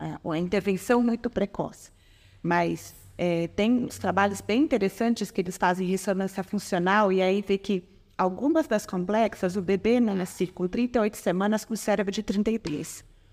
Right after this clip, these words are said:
Então, ele já tem esse desenvolvimento, e isso é de maneira geral. Mas algumas coisas são peculiar-,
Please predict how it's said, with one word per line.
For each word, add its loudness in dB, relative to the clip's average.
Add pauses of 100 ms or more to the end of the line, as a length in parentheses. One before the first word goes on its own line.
(420)
Então, 2
ele 0
já 0
tem -2
esse 0
desenvolvimento, 0
e 2
isso -4
é 4
de -4
maneira 2
geral. -2 (840)
Mas -2
algumas 2
coisas 2
são 2
peculiar-, 2